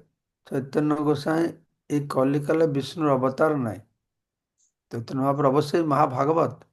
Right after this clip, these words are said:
আমি তাকে বিষ্ণু অবতার বলে বলতে পারি না। তারপর সেই জন্য তাকে ত্রিযুগ বলে বলা আছে। এই দৃষ্টান্ত প্রভুপাদ ভাগবত থেকে, এ,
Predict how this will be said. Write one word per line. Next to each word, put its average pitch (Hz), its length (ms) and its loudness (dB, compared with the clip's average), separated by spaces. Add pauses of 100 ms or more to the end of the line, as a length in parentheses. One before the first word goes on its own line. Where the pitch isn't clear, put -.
(720)
আমি 165 80 -4
তাকে 170 140 0
বিষ্ণু 139 380 -2
অবতার 156 260 4
বলে 165 160 2
বলতে 151 280 2
পারি 156 200 0
না। 156 100 -4 (1800)
তারপর 131 180 0 (100)
সেই 139 180 0
জন্য 147 120 2
তাকে 151 140 2
ত্রিযুগ 139 420 0
বলে 151 160 4
বলা 151 220 4
আছে। 143 280 -2 (380)
এই - 120 4
দৃষ্টান্ত - 420 6 (1300)
প্রভুপাদ 135 400 4
ভাগবত 131 440 0
থেকে, 151 280 0 (800)
এ, 156 140 8